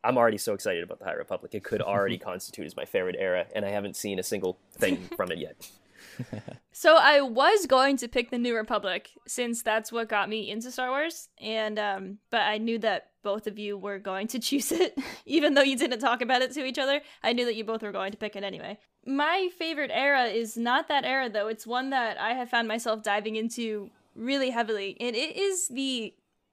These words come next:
Speaker 3: undefined era of post-Order sixty-six in the early days of the Empire. Something that we haven't seen covered in the films, aside from a little bit in Solo, and then towards the end with, like, Rogue One. But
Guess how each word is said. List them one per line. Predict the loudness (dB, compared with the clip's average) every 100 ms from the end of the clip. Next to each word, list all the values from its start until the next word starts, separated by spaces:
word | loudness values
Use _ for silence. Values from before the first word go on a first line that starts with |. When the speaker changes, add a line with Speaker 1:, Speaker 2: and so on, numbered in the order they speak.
| _
Speaker 3:
undefined | 0 2 0 0 2 2 2 -4 -6
era | -4 -2 -2 -4 -6 -6
of | -6 -6 -10
post-Order | -4 -4 -4 -4 -2 -2
sixty-six | -4 -8 -10 -8 -4 -4 -4 -6
in | -4
the | -2
early | -2 -2 -2
days | -2 -2
of | -2
the | -2
Empire. | -4 -4 -2 -2 -2 -6 _ _ _ _ _
Something | 2 2 4 0 4
that | 4 4 2 _ _ -14
we | -2 -2
haven't | 4 2 2
seen | -4 -4
covered | 2 2 2 -4
in | -4 -6
the | -4
films, | -2 0 0 -2
aside | -2 -2 -2 -2
from | -6 -4
a | -4
little | -4 -4
bit | -4 -6 -8
in | -8 -6
Solo, | -4 0 0 0 -6 -8
and | -2
then | -2 -2
towards | -6 -6 -6
the | -8 -6
end | -6 -6 -10 -8
with, | -10 -8
like, | -10 -6
Rogue | -6 -6
One. | -4 -2 -4 -6 _ -20 -20 _
But | 0 4 4